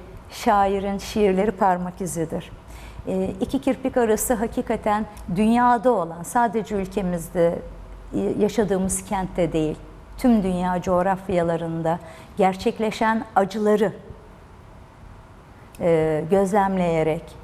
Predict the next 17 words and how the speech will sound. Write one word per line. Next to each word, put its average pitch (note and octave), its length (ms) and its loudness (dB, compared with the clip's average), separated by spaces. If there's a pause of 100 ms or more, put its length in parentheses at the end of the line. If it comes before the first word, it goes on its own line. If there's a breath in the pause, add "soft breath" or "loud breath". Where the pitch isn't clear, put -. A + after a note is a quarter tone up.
(380 loud breath)
e, E3+ 280 0
ama E3+ 380 0
sosyal E3+ 440 -2
medyadan, D3+ 720 0 (100)
ama D#3+ 340 -2 (160)
basından, D#3+ 480 0
yayından D#3 560 -2 (100)
izlediğimiz D#3+ 680 -2
kadarıyla D3+ 600 0 (320 loud breath)
insanız, B3 840 2
yüreğimize G#3 680 2
dokunuyor. F#3 520 0 (420 loud breath)
Onunla G#3+ 480 4 (120)
ilgili, G3 580 2 (380 loud breath)
e, F3 540 -2 (460)
şiirleri F#3+ 720 2
kapsıyor. E3 600 -2